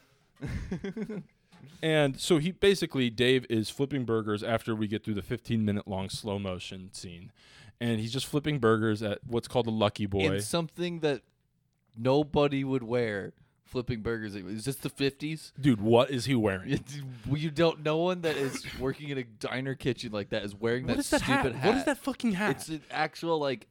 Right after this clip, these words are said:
Speaker 2: It's like a chef's hat
Speaker 1: Yeah.
Speaker 2: without the, the tall part. It's literally
Speaker 1: Yeah.
Speaker 2: just, like, the, the rim of the hat and then the fluffy part that's on the top of the chef's hat.
Speaker 1: I,
Speaker 2: That's,
Speaker 1: like,
Speaker 2: like, it.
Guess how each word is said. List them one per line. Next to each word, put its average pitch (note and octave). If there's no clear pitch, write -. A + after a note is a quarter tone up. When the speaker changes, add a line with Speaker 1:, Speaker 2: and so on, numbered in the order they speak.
Speaker 2:
It's A3+
like D4
a C#4+
chef's -
hat C#4
Speaker 1:
Yeah. -
Speaker 2:
without G#3+
the, G3+
the E3
tall D3+
part. -
It's E3
literally G3
Speaker 1:
Yeah. -
Speaker 2:
just, B3+
like, F#3+
the, C#3+
the C#3+
rim B2
of G3
the G#3
hat G#3
and E3
then E3+
the D#3
fluffy D3+
part -
that's F3+
on D3+
the C3
top B2
of D#3+
the E3
chef's F#3+
hat. A3
Speaker 1:
I, C#3
Speaker 2:
That's, A#2
Speaker 1:
like, -
Speaker 2:
like, G#3+
it. -